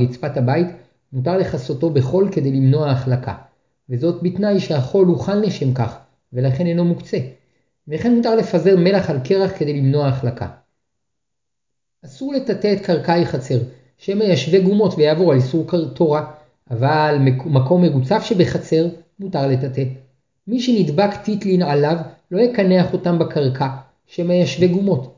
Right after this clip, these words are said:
ויש שאינם חוששים לכך ומתירים. והרוצה להקל רשאי, וטוב להחמיר. ועל מגרדת או על מרצפות או אבנים, מותר לכ-, לכתחילה לקנח את הנעליים. לא ישפשף ברגלו רוק שעל הארץ, כדי שלא ישווה גומות,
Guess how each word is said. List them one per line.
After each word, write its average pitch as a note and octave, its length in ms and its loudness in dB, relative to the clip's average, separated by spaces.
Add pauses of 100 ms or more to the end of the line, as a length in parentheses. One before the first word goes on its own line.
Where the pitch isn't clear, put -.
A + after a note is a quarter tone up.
(340)
ויש F3 480 2
שאינם D#3+ 280 0
חוששים E3 500 -2
לכך C3 340 -2
ומתירים. B2+ 500 -2 (560)
והרוצה F3+ 360 -4
להקל G3+ 340 -2
רשאי, F3+ 400 0 (400)
וטוב F3+ 340 -2
להחמיר. C#3 380 0 (520)
ועל D3+ 200 -2
מגרדת D#3 640 4 (400)
או D3 100 -2
על D3 120 -2
מרצפות D3+ 800 0
או C#3+ 160 2
אבנים, A3+ 500 2 (240)
מותר G3+ 260 -2
לכ-, A#3+ 200 0 (180)
לכתחילה G#3 560 -2
לקנח E3 440 -2
את F3+ 120 -6
הנעליים. D#3 480 -2 (640)
לא F#3+ 100 -4
ישפשף A#3 640 -2
ברגלו F3 380 4
רוק F3 180 2
שעל D3 220 -4
הארץ, C#3 380 0
כדי C#3 200 -2
שלא D#3+ 200 0
ישווה E3 320 2
גומות, C#3+ 400 -2